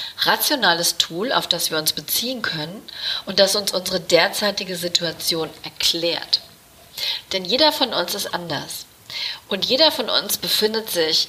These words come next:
in einer anderen Phase dieser Veränderungs-, dieses Veränderungsprozesses, auch wenn wir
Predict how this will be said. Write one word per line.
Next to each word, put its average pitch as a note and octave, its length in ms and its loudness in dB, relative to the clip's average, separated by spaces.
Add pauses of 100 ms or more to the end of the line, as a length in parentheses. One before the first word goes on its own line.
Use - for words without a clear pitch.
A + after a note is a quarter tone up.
in D#3 180 -4
einer D3 460 2
anderen F#3+ 560 0 (320)
Phase C#3+ 680 2 (400)
dieser D3 480 -4 (1000)
Veränderungs-, C#3+ 1040 0 (320)
dieses F3 300 0
Veränderungsprozesses, C#3+ 1300 -2 (380)
auch F3+ 480 0 (340)
wenn G3 240 -6
wir G#3 280 2